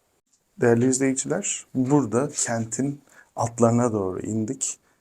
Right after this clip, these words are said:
ve altta bir geçit var. Buradan ileriye doğru gidiyor. Bu tünel nereye kadar gidiyor bilmiyoruz. Şu an geçiş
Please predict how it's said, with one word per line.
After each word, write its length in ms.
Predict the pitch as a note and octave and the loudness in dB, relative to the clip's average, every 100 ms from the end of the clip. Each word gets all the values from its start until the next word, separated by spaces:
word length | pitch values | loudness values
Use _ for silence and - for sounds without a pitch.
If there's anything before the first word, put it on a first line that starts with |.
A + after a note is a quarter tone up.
| _ G#2+ | _ 2
ve 300 | A2+ A#2 A#2 - _ - - _ _ - | 4 4 0 -14 _ -20 -20 _ _ -6
altta 540 | B2 B2+ - - B2 B2 _ _ _ _ - | -4 -4 -6 -2 -2 -4 _ _ _ _ -12
bir 160 | A2 | -8
geçit 500 | G#2+ A#2+ - - - | -2 2 2 2 -2
var. 380 | G#2+ G#2 - - - - | -4 -4 -8 -12 -10 -4
Buradan 360 | A2+ A2 A2 | -2 -2 -4
ileriye 520 | A#2+ G#2+ G#2+ A2 A2+ | 0 0 4 4 2
doğru 280 | A2 G#2 G#2+ | 0 0 0
gidiyor. 500 | A#2 A2+ A2 G#2+ A2+ | 0 0 2 2 0
Bu 100 | - | -6
tünel 280 | - A2+ A#2 | -4 0 0
nereye 380 | A2+ A2+ A#2 A2+ | 2 2 2 0
kadar 320 | G#2+ G#2 G#2+ | -2 -4 -4
gidiyor 440 | G#2 G#2+ A2+ A#2+ | -4 -4 2 2
bilmiyoruz. 680 | A#2 A2 G#2+ F#2+ G#2 - - - - - | 2 -2 0 -2 0 2 2 -2 -20 -10
Şu 160 | - | -6
an 180 | G2 G2 | -4 -4
geçiş 520 | F#2+ G2+ - C#3 - | -4 -2 0 2 2